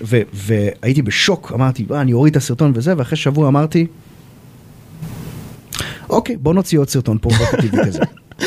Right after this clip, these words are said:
Speaker 2: נוסיף, אתה אומר.
Speaker 1: "בוא נוציא עוד אחד."
Speaker 2: מה גרם לך להחליט את זה ולא, נגיד, להוריד את
Speaker 1: כי ידעתי
Speaker 2: הסרטון?
Speaker 1: שזה מה שנכון לעשות.
Speaker 2: ידעת שזה מה שנכון.
Speaker 1: ה-, הלב שלי רצה להוריד את הסרטון,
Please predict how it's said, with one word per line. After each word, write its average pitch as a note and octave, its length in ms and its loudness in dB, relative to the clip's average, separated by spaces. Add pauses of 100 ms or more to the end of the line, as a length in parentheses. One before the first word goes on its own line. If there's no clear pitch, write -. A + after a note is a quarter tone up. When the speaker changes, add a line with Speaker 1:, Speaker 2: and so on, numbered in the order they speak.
(260)
Speaker 2:
נוסיף, B2 460 2
אתה G#2 140 2
אומר. F#2+ 240 2 (200)
Speaker 1:
"בוא A2 180 -2
נוציא D#3+ 240 2
עוד C3 100 2
אחד." - 240 -8
Speaker 2:
מה G#2+ 160 0
גרם C3 240 2
לך C#3 180 -2
להחליט C3+ 460 2
את C3 100 0
זה C3+ 160 2
ולא, B2+ 200 4
נגיד, B2+ 220 2
להוריד B2 200 2
את C#3 60 0
Speaker 1:
כי C#3 80 2
ידעתי E3+ 140 4
Speaker 2:
הסרטון? E3+ 160 4
Speaker 1:
שזה C#3 260 2
מה C3 100 2
שנכון G#2 340 -4
לעשות. - 400 -12 (600)
Speaker 2:
ידעת A#2+ 300 2
שזה A#2+ 160 0
מה B2 80 4
שנכון. A#2 320 0
Speaker 1:
ה-, B2+ 240 0 (100)
הלב D#3 440 2
שלי G#3+ 380 2
רצה D#3 240 0
להוריד D3 200 4
את D3+ 60 -2
הסרטון, B2+ 520 2